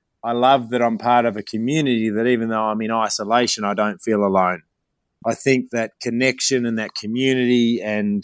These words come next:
you know, like you mentioned, the capability to do live workouts together, and even though we're in our own lounge rooms, it really does feel like we're doing the workout together. There's just something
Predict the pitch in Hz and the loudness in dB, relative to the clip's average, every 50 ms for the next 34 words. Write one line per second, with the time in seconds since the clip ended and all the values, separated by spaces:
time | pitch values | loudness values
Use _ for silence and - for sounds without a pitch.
0 | - - 127 123 113 107 107 110 117 117 110 - - - 123 123 117 117 117 113 | -6 -8 -8 -6 -4 -4 -2 2 2 2 2 0 -2 -2 0 0 2 2 0 0
1 | 110 - - 117 110 110 98 - - 98 - - 120 117 - 101 98 120 117 117 | 0 -2 -4 -4 -4 -4 -6 -6 -8 -4 0 2 2 2 0 -2 -4 -4 -4 -4
2 | 113 104 101 107 104 98 117 113 110 107 110 120 123 127 123 120 110 98 120 120 | -4 -4 -4 -6 -6 -6 -4 -4 -4 -2 2 4 4 6 4 4 2 -2 -4 -4
3 | 123 120 - - 120 113 98 - - - 117 104 104 135 143 139 127 135 120 117 | -2 -2 -2 -2 -2 -2 -2 -4 -10 -12 -10 -4 0 2 2 2 4 2 2 2
4 | 110 113 113 104 107 107 113 113 113 110 110 110 107 107 107 107 107 117 127 131 | 0 0 -2 -2 -4 -4 -4 -2 -2 -2 -2 -2 -2 -2 -2 0 0 0 0 0
5 | 127 123 123 120 123 123 120 107 - - 127 123 120 113 107 107 104 - _ _ | 0 0 0 0 0 0 0 -2 -2 0 0 2 2 0 0 -2 -4 -6 _ _
6 | _ 117 123 131 135 135 120 110 107 101 113 113 113 104 - - - 120 117 113 | _ -14 -6 0 2 2 2 2 2 0 2 0 0 0 -2 -4 -4 -2 0 2
7 | 113 107 - 117 110 104 104 117 113 113 107 110 107 104 117 113 113 107 - 117 | 0 0 0 -4 -6 -4 -2 -2 -2 -4 -4 -6 -6 -2 -2 0 0 -2 -2 -4
8 | 110 110 95 - _ - 110 95 131 143 156 156 160 160 160 - - _ _ _ | -6 -6 -6 -8 _ -20 -16 -10 -6 -4 -2 2 2 4 4 2 0 _ _ _
9 | _ _ _ _ _ _ _ _ _ _ _ _ _ - 185 160 - - 185 160 | _ _ _ _ _ _ _ _ _ _ _ _ _ -2 -2 -2 0 -2 -2 0
10 | - - 170 160 143 143 143 135 131 113 | 0 0 0 0 -2 -4 -6 -6 -6 -8